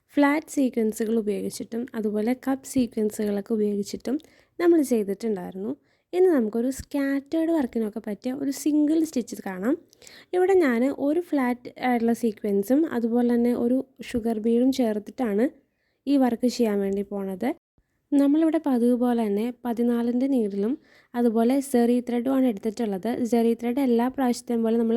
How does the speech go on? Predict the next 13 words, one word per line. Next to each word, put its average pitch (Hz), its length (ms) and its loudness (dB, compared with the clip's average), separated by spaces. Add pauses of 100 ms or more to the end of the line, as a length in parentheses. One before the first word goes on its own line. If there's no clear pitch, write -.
(140)
കെട്ടിട്ട് 233 340 -2
കൊടുക്കുന്നുണ്ട്. 214 600 2 (420)
ഇനി 381 100 2
നമുക്കിത് 262 380 4
എങ്ങനെയാണ് 214 360 0 (100)
ചെയ്യുന്നത് 208 440 0
നോക്കാം. 208 360 -2 (840)
ഇത് 269 240 4 (180)
ചെയ്യാൻ 285 400 2
വേണ്ടിയിട്ട് 226 440 0 (100)
നമ്മൾ 254 260 0
ആദ്യമേ 240 400 0 (120)
തന്നെ 214 240 0